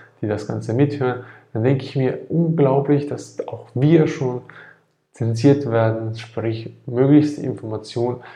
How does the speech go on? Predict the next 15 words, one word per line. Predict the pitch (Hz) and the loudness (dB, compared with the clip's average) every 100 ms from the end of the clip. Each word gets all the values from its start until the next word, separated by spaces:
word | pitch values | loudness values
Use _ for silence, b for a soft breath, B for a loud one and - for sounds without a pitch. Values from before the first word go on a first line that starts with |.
| B | B
für | _ 147 | _ 2
die | 135 127 | 4 2
beispielsweise | 113 - 113 113 123 117 - | -2 -6 -4 0 0 0 -2
Inhaltsstoffe | - 165 160 160 - 135 117 | 2 4 6 6 4 0 0
einer | - 113 110 - | -2 -2 -6 0
Impfung. | 160 156 - - B B B B - | 2 2 0 -8 B B B B -8
Das | 113 | -6
haben | - 135 | -2 0
wir | 135 - - _ - - - - - - _ _ _ _ | 0 -2 -10 _ -20 -14 -12 -12 -16 -20 _ _ _ _
ganz | - 139 156 - | 2 2 2 -2
einfach | 143 151 143 - | -2 -2 -4 -8
erklärt. | 135 - 160 | -6 0 0
Das | - | 0
sind | 135 131 | -2 2
Inhaltsstoffe, | 175 180 175 - 175 175 | 6 8 6 4 0 -2